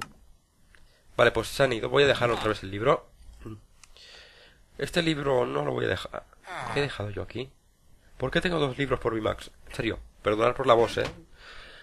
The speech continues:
Lo siento mucho, pero hasta que no se me quite el resfriado no voy a poder hablar mejor. Esto ya lo he leído. Fuera. <clears throat> Vale, vamos a dormir para que se haga de día y que no tengamos enemigos.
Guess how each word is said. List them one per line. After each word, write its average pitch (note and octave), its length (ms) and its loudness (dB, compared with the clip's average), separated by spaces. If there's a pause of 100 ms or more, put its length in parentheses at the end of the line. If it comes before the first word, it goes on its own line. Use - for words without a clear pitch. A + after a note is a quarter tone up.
Lo C3 120 2
siento D#3 300 4
mucho, D#3+ 260 0
pero C3+ 140 4
hasta B2 160 2
que B2 60 4
no B2 60 2
se D3+ 100 -2
me C#3 80 0
quite - 160 -2
el B2 60 0
resfriado B2 400 -2
no C#3+ 100 2
voy A#2+ 140 6
a G#2+ 80 4
poder G#2+ 180 4
hablar G2+ 220 6
mejor. G#2 360 -2 (2000)
Esto - 180 -12
ya G#2+ 100 2
lo C2 100 -2
he D2 40 -4
leído. F2 320 -4 (680)
Fuera. - 280 -2 (540)
<clears throat> C3+ 300 -4 (1500)
Vale, D3+ 140 12
vamos E3+ 260 8
a A#2 520 8
dormir C3 400 0 (680)
para A2 180 4
que - 80 -4
se C#3+ 100 2
haga C3 140 8
de A2+ 120 6
día C3+ 240 4
y F#2+ 220 0 (260)
que - 80 -8
no A#2 100 -2
tengamos A2+ 340 2
enemigos. C3 560 2